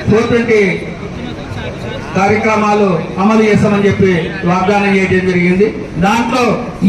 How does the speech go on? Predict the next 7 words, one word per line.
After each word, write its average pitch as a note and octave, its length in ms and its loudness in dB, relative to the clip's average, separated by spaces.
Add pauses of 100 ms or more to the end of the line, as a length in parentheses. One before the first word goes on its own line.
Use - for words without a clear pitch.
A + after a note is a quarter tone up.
(160)
ఏ - 20 2 (200)
ఒక్కటి A#3+ 320 -2 (100)
కూడా B3 180 2 (1700)
సంపూర్తిగా B3+ 600 2 (120)
చేయకుండా A#3 440 2 (120)
ఈ A3 40 4 (140)
రోజు G#3+ 240 4